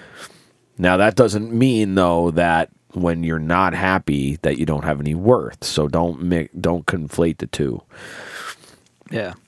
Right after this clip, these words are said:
Speaker 2: I think
Speaker 1: But
Speaker 2: hope,
Speaker 1: hope
Speaker 2: hope is, uh, know-, knowing that, you know, people do overcome and, and you're not your illness and, and things do get better.
Speaker 1: Yep.
Speaker 2: And things can get better, you know?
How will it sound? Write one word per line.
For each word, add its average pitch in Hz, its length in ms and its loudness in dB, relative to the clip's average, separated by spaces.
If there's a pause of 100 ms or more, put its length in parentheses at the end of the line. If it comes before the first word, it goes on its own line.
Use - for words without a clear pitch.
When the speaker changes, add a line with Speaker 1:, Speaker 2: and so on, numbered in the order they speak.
(140)
Speaker 2:
I 147 40 -4
think 160 120 -2
Speaker 1:
But - 100 6
Speaker 2:
hope, 120 400 4
Speaker 1:
hope - 80 -20 (240)
Speaker 2:
hope 156 240 -2
is, 110 300 -4
uh, 104 260 -6 (680)
know-, 127 360 -4
knowing 131 460 -2
that, 107 240 -4 (840)
you 107 80 -6
know, 107 240 -6 (300)
people 127 300 -4
do 120 260 -2
overcome 110 600 -4
and, 104 260 -12
and 104 260 -12 (400)
you're 131 140 -2
not 135 220 0
your 120 200 -4
illness 120 500 -4
and, 104 220 -6
and 107 240 -8
things 117 300 -6
do 110 180 -2
get 95 220 -6
better. 92 340 -6 (460)
Speaker 1:
Yep. 147 280 4 (420)
Speaker 2:
And 143 140 -6
things 139 240 -4
can 160 260 -4
get - 180 -8
better, 90 420 -10
you 98 140 -4
know? 101 220 -6